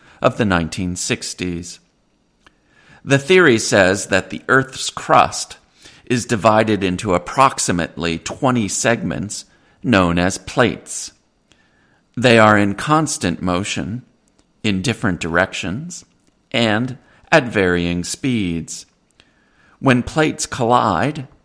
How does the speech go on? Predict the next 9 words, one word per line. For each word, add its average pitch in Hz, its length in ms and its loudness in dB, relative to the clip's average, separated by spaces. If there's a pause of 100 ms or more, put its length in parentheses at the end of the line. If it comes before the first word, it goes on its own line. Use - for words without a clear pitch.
(400)
they 90 160 -2
produce 95 560 -4 (140)
mountains. 85 880 -4 (800)
When 85 220 -4
plates - 500 -2 (100)
separate, 107 840 -4 (720)
they 87 220 -4
create 87 760 -4
oceans. 69 840 -2